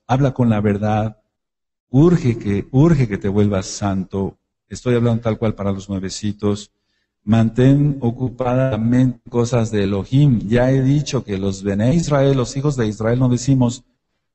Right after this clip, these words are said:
"Voy a matar al tiempo". No, nosotros no decimos eso.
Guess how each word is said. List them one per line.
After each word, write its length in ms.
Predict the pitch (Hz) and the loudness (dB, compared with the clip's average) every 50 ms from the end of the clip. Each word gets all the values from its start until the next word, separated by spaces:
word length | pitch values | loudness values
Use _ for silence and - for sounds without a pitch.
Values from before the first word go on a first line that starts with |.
| _ _ _ _ _ _ _ | _ _ _ _ _ _ _
"Voy 260 | 95 123 170 185 165 | -2 0 2 2 2
a 60 | 143 | 2
matar 320 | 123 120 110 - - 117 113 | 2 0 -2 0 -2 -2 -2
al 180 | 107 101 95 | -2 -4 -6
tiempo". 560 | - _ 98 98 92 87 - - 80 73 - _ _ | -8 _ -4 -2 -2 -2 -4 -8 -12 -14 -14 _ _
No, 200 | 107 107 127 139 | 0 2 4 4
nosotros 260 | 127 113 120 147 135 | 4 2 0 0 0
no 100 | 143 147 | 0 0
decimos 400 | 131 127 - 135 127 110 - - | 0 0 0 0 0 0 0 -2
eso. 280 | 127 120 107 - 82 | -2 -2 -2 -4 -8